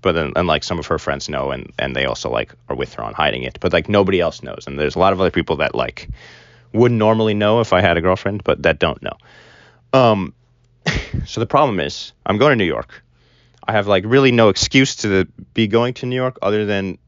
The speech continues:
to the actual reason. Um,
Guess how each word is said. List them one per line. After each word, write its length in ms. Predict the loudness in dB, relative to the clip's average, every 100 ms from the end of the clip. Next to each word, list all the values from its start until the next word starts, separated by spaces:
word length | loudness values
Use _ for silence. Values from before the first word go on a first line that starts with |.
| -12
to 140 | -8
the 180 | -2 2
actual 540 | 2 0 -2 -2 -2 -6
reason. 460 | 0 0 2 -4 -6 _ _ -20 -20 _ _ 2
Um, 480 | 6 4 2 -6